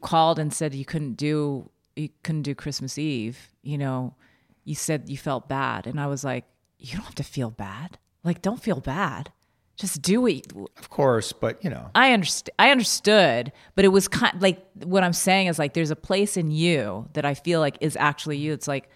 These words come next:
Speaker 1: "I just gotta do what I gotta do," you know?
Speaker 2: Yeah.
Speaker 1: And, and not feel bad about it at all. Not even, like, waste any energy in, in the feeling bad. You know what I mean?
Speaker 2: Yeah.
Speaker 1: It's just like
Speaker 2: Well, I
Speaker 1: this
Speaker 2: was so fucked up. It was hard for me to feel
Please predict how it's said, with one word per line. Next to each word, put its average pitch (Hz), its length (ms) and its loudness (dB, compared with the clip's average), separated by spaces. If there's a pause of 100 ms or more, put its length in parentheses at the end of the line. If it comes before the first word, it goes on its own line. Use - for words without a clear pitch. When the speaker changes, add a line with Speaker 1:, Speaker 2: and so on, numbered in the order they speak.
(380)
Speaker 1:
"I - 40 -16
just 131 120 -8
gotta 131 200 -2
do 127 160 -4
what 123 100 -4
I 117 60 -6
gotta 113 220 -6
do," 110 340 -6 (420)
you 160 140 -2
know? 151 320 0 (380)
Speaker 2:
Yeah. 143 200 4
Speaker 1:
And, 135 300 -6 (640)
and 135 560 -4 (380)
not 147 240 0
feel 147 160 -4
bad 127 240 -2
about 117 240 -4
it 120 40 -4
at 113 120 -6
all. 117 220 -2
Not 165 160 0
even, 165 180 -2 (280)
like, 143 260 -6 (140)
waste 143 480 -2
any 131 240 -4
energy 120 520 -6
in, 123 380 -4
in 135 160 -4
the 120 80 -4
feeling 107 400 -8
bad. - 460 -12
You 160 140 -4
know 175 80 2
what 180 100 2
I 165 40 0
mean? 156 340 -2 (220)
Speaker 2:
Yeah. 95 260 0 (760)
Speaker 1:
It's - 180 -6
just - 140 -6
like 139 200 0
Speaker 2:
Well, 156 140 6
I 147 80 8
Speaker 1:
this 135 60 4
Speaker 2:
was 143 100 0
so 131 220 2
fucked - 480 -4
up. 95 260 -4
It 117 40 -6
was 98 160 -6
hard 95 240 -6
for - 100 -16
me 92 140 -8
to 87 80 -8
feel 95 240 -8